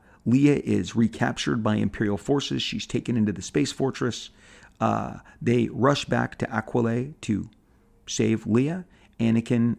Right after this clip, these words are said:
um, dons Stormtrooper armor, which is, you know, similar to when Luke dons his Stormtrooper armor to infiltrate. He is captured. A, uh,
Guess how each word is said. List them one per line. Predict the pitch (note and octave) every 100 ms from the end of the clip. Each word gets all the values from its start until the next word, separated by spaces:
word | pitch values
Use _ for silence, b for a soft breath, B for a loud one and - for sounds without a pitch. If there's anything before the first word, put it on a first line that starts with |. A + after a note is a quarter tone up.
| -
um, | A2 G#2 F2+ F#2+ B B B B -
dons | A2+ A2+ A2+ -
Stormtrooper | A#2 B2+ B2+ C3 C#3+ D3
armor, | B2+ C3 D#3 F#3 -
which | A#2 -
is, | G#2 - - _ - -
you | A2
know, | G2+ -
similar | - A#2+ A2+ A#2
to | A#2
when | A2 G2+
Luke | G2+ A#2 - G2 - -
dons | A#2 A2+ A2
his | A2+ A2 -
Stormtrooper | A2+ A2+ A2+ A#2
armor | A#2 A#2+ B2+
to |
infiltrate. | A2 A#2 - D#3 F3+ - B B B
He | - A#2+
is | G#2+
captured. | - G2+ - E3 - - b b b -
A, | C3 A#2 -
uh, | A#2 G#2+ F#2+